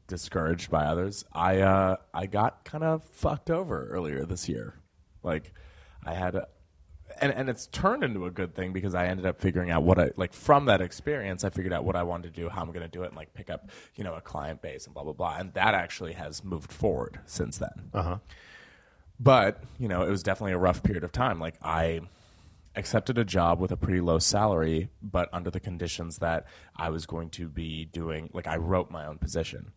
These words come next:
Speaker 1: Um, I think we talked about this, but in a podcast that also got scrapped.
Speaker 2: Oh. Man, those scrapped episodes. You guys are missing out.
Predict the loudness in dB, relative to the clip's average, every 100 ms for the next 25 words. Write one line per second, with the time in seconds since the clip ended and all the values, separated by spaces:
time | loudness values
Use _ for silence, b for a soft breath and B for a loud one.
0 | b b b b -6 -4 -2 -4 -4 -6
1 | -4 -4 -2 -2 -2 0 0 -2 -4 -2
2 | -2 0 0 0 -4 -6 -14 -20 _ -6
3 | -6 -6 -12 -6 -6 -4 -8 -10 -8 -8
4 | -10 _ -20 _ _ _ _ -6 -4 -4
5 | -6 -6 -8 -6 -8 -8 -10 -12 -12 -8
6 | -6 -6 -10 -10 -8 -10 -10